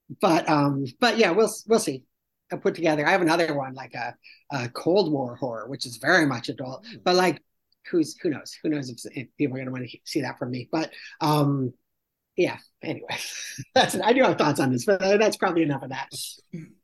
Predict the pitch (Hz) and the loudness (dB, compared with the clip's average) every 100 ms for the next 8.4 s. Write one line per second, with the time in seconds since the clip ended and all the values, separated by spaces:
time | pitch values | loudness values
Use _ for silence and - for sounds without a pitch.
0 | _ _ _ _ _ _ _ _ _ 123 | _ _ _ _ _ _ _ _ _ -18
1 | - _ - 180 180 196 208 - 135 127 | -18 _ -6 -2 -2 -2 -6 -2 0 0
2 | - 311 - _ _ 233 - - - 156 | -4 -8 -8 _ _ 0 0 -6 -6 -4
3 | - 262 269 220 233 131 104 85 82 - | -2 0 2 2 0 0 -2 -8 -12 -18
4 | - - _ _ _ _ - - - - | -20 -20 _ _ _ _ -20 -14 -14 -8
5 | - 226 202 190 180 180 170 165 156 147 | 0 4 6 6 6 4 4 2 -2 -6
6 | - - - _ _ _ - 165 214 196 | -18 -20 -20 _ _ _ -2 2 2 2
7 | 190 175 175 165 165 156 151 151 - 147 | 2 4 4 4 2 0 -4 -8 -4 -2
8 | 135 131 127 123 | -2 -6 -8 -8